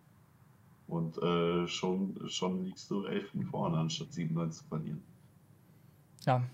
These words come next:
Speaker 2: Ja, das sehe ich genauso. Also das ist gut, gu-, äh, gut analysiert, äh, von dir, Götz. Also ganz ehrlich, ähm, ja, das ist, das ist ärgerlich. Das ist wirklich ärgerlich. Das ist hier ein Spieltag, der verloren gegangen ist, glaub ich, wirklich wegen Personalmangel. Also,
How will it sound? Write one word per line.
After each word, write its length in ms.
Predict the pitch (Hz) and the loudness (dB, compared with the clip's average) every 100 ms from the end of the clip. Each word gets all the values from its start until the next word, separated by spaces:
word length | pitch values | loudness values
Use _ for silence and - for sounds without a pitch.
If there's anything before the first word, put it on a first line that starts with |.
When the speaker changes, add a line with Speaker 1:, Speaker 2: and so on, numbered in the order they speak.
| - - - | -10 -16 0
Speaker 2:
Ja, 120 | 139 202 | 6 6
das 140 | 202 | 8
sehe 100 | 190 | 4
ich 80 | 196 | 6
genauso. 300 | 160 190 139 | 6 6 6
Also 180 | 127 139 | 4 2
das 140 | 156 | 0
ist 100 | 151 | 0
gut, 320 | 165 202 - | 0 0 0
gu-, 180 | 156 160 | 4 6
äh, 220 | 143 135 | 8 8
gut 240 | 127 196 - | 8 2 4
analysiert, 720 | 180 185 156 131 180 185 - 131 | 4 6 6 6 4 4 0 6
äh, 460 | 123 120 120 123 127 - - - - - - - - | 6 8 6 4 2 -4 -20 -20 -20 -20 -20 -20 2
von 180 | 127 | 6
dir, 120 | 117 120 | 6 6
Götz. 340 | 147 175 - | 6 4 2
Also 380 | - 135 127 131 | 2 4 4 4
ganz 220 | 139 160 | 4 4
ehrlich, 460 | - 156 180 175 - | 4 4 4 2 0
ähm, 460 | 147 139 135 135 127 - | 4 4 4 2 0 4
ja, 200 | 147 131 - - - - | 6 6 2 -18 -12 -4
das 160 | 127 | 0
ist, 280 | 156 - - - | 0 -2 -6 -2
das 140 | 147 | 2
ist 100 | 156 | 2
ärgerlich. 400 | - 190 208 139 | 4 6 8 6
Das 140 | 127 139 | 4 0
ist 160 | 131 | 2
wirklich 320 | 135 185 208 196 | 2 2 2 0
ärgerlich. 240 | 185 143 | 0 0
Das 200 | 131 123 | -2 -2
ist 120 | 151 | -2
hier 280 | - 180 170 - 175 135 160 | 8 8 8 2 -14 -4 6
ein 160 | 160 | 6
Spieltag, 680 | 151 - 165 220 214 226 208 | 6 2 0 2 0 0 2
der 100 | 175 | 2
verloren 440 | - 147 147 208 | 2 2 4 4
gegangen 320 | 208 165 175 | 2 0 2
ist, 140 | 185 - | 0 2
glaub 180 | 165 175 | 2 2
ich, 160 | 185 | 2
wirklich 320 | 151 180 196 | 0 -2 -4
wegen 160 | - 180 | -2 0
Personalmangel. 720 | 185 175 175 151 170 123 117 | 2 2 4 4 4 2 2
Also, 380 | - 123 131 135 | 2 4 4 2